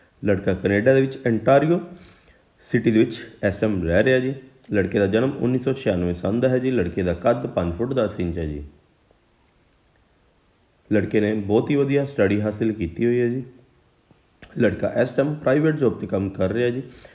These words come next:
ਬਹੁਤ ਹੀ ਵਧੀਆ ਚੰਗੇ ਪੈਕੇਜ 'ਤੇ ਜੀ। ਲੜਕਾ ਹਜੇ ਵੀ ਆਪਣੀ ਨਾਲ ਸਟੱਡੀ ਕੰਪਲੀਟ ਕਰ ਰਿਹਾ ਹੈ ਔਰ ਬਹੁਤ ਹੀ ਵਧੀਆ ਡਿਗਰੀ ਹਾਸਿਲ ਕਰ ਰਿਹਾ ਜੀ।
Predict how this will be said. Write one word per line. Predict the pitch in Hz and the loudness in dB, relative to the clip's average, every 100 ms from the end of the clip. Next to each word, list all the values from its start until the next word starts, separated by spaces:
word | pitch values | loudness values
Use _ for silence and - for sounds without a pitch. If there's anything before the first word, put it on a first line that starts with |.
| _ - | _ 0
ਬਹੁਤ | 156 | 0
ਹੀ | 147 | 2
ਵਧੀਆ | 113 101 | 0 0
ਚੰਗੇ | 98 87 104 | 0 -2 -4
ਪੈਕੇਜ | - 92 - 80 | -2 -2 -2 -6
'ਤੇ | 85 | -6
ਜੀ। | 80 78 78 _ _ _ _ - _ 104 | -6 -6 -10 _ _ _ _ -20 _ -2
ਲੜਕਾ | 92 107 101 104 | 0 0 -2 0
ਹਜੇ | 107 | 0
ਵੀ | 117 | 2
ਆਪਣੀ | 120 - 131 147 | 0 -2 -4 -4
ਨਾਲ | 101 95 135 | -2 -2 -2
ਸਟੱਡੀ | - 95 110 | -4 -2 -2
ਕੰਪਲੀਟ | 117 104 92 90 | -2 -2 -2 -4
ਕਰ | 92 101 | 0 0
ਰਿਹਾ | 123 123 | 0 -2
ਹੈ | 127 - - - | -4 -16 -20 0
ਔਰ | 117 117 | 2 2
ਬਹੁਤ | 120 135 | 2 0
ਹੀ | 135 | 0
ਵਧੀਆ | 98 104 | 0 0
ਡਿਗਰੀ | 92 90 104 | 0 -2 -2
ਹਾਸਿਲ | 92 85 127 | -4 -4 -6
ਕਰ | 131 87 | -2 -2
ਰਿਹਾ | 82 78 | -2 -2
ਜੀ। | 76 | -4